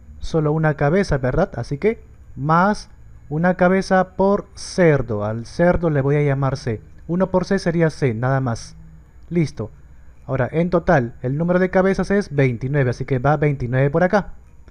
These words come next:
Listo, ahora le toca a las patas. Primer animal, halcones. ¿Cada halcón cuántas patas tiene? Dos, ¿verdad? Así que dos patas por halcón. Más, siguiente animal, cerdos.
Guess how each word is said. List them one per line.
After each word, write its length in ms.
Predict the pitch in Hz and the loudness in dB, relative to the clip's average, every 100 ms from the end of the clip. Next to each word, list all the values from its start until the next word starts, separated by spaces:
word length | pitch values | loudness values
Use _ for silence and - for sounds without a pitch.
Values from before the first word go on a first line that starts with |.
| - - - - - - | -20 -20 -20 -20 -10 -2
Listo, 300 | 151 - 117 | -2 0 -2
ahora 120 | 147 | 0
le 100 | 151 | 0
toca 220 | 170 185 | 0 0
a 180 | 165 135 | 0 0
las 200 | 127 120 | -2 -4
patas. 540 | - 160 131 113 - - - - - | 0 0 0 -2 -4 -10 -18 -20 -2
Primer 320 | 185 208 220 208 | 2 6 8 8
animal, 480 | 208 190 143 107 - - - - - | 6 4 2 0 -10 -20 -20 -20 -8
halcones. 800 | - 135 139 185 160 123 104 - - - - - - - | 0 0 2 2 2 2 -4 -6 -14 -20 -20 -20 -20 -2
¿Cada 300 | 180 185 185 | 2 6 6
halcón 340 | 180 175 190 | 4 2 0
cuántas 460 | 185 190 190 185 - | 2 0 2 0 0
patas 340 | - 185 180 | 0 2 0
tiene? 340 | - 196 220 277 - - - - | 2 0 0 -4 -8 -8 -8 -6
Dos, 340 | 147 202 151 | 2 2 4
¿verdad? 340 | 139 143 196 - | 2 4 2 0
Así 240 | 131 127 | -6 -4
que 220 | 151 156 143 | 0 0 2
dos 360 | 160 175 175 | 2 0 0
patas 580 | - 170 165 - 170 165 | -2 0 2 0 0 -2
por 240 | - 160 | -2 0
halcón. 460 | 156 151 - 110 104 - - - - - - | 0 0 -2 -4 -6 -12 -20 -20 -20 -20 -12
Más, 580 | 151 170 143 120 - - - - | -2 2 2 0 -8 -18 -20 -20
siguiente 420 | - 147 147 180 185 | -10 -2 0 2 2
animal, 420 | 196 202 139 113 - - | 2 2 2 0 -12 -20
cerdos. 640 | - 202 190 139 117 113 | -4 4 4 4 -2 -6